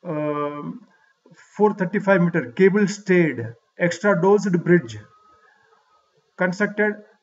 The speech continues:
on Durgam Cheruvu and Hyderabad and commissioned in two thousand twenty, right?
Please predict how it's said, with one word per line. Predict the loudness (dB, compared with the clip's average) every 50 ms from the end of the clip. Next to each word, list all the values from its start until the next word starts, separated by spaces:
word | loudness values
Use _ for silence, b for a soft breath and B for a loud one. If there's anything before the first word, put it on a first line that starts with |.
| _ _
on | 0 2 2 0 -2 -6 -10 -4
Durgam | 0 0 2 2 2 2 2 0
Cheruvu | 0 -2 -2 -2 -2 -4 -6 -8 -8 -6
and | -6 -6 -2
Hyderabad | -2 -2 -2 -2 -2 -2 0 0 -2 -2 -6 -14 _ _ -12
and | -8 -6 -4 -4 -4 -6 -6 -4
commissioned | -4 -4 -4 -4 -2 -2 -2 -2 -4 -6
in | -8 -8 -8 -8 -8
two | -8 -8 -4
thousand | -4 -4 -2 -2 -4 -4 -6 -8 -12 -8 -6
twenty, | -4 -4 -4 -4 -4 -6 -6 -6 -8 -12 -16 _ _ _ _ _ _ _ _ _ _ _ -14
right? | -14 -14 -14